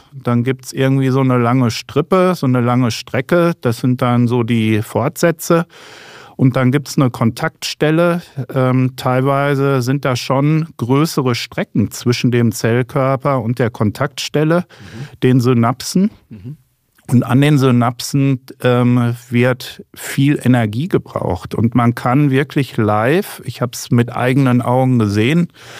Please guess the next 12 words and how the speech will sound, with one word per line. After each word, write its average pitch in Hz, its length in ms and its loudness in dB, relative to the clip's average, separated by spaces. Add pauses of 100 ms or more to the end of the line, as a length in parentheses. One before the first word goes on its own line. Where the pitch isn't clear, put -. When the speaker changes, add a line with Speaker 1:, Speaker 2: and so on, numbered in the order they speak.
(220)
Speaker 1:
du 120 140 4
siehst, 135 360 0
wie 123 80 4
meine 120 320 2
Augen 120 300 2
glänzen, 123 560 0 (100)
Speaker 2:
Mhm. 110 160 -6 (400)
Speaker 1:
ähm, 123 400 0
du 123 120 -2
kannst - 400 -4
live 131 380 0
sehen, 151 760 0